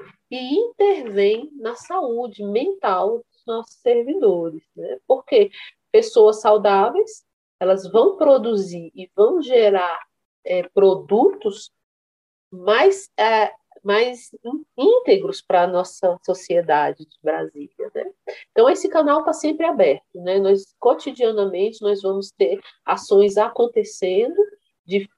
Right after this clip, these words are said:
pra atender um público mais amplo, a partir desse programa Provida, e também com atuações específicas em situações específicas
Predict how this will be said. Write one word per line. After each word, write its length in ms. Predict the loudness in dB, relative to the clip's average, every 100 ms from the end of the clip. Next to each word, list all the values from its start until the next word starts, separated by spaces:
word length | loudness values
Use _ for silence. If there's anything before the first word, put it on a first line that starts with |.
| _
pra 200 | 0 0
atender 500 | -4 0 0 2 0
um 120 | -2
público 440 | -8 -4 -4 -2
mais 380 | -2 -2 -6 -2
amplo, 520 | 2 2 0 0 0 0 _ _ _ _ -20 -16
a 80 | -10
partir 320 | -10 -8 -2
desse 300 | 2 2 2
programa 540 | -2 0 2 2 0 0
Provida, 680 | 2 2 -2 -4 -4 -6 -4
e 160 | -4 -2
também 500 | -2 0 0 0 -6
com 200 | -6 -6
atuações 640 | -2 -2 -2 -4 -2 2
específicas 1000 | 0 0 -4 -6 -6 -6 -8 -8 -6 -4
em 80 | -4
situações 720 | -8 -8 -4 -4 -4 -6 -6
específicas 1000 | -8 -12 _ -12 -12 _ -12 -12 -12 -12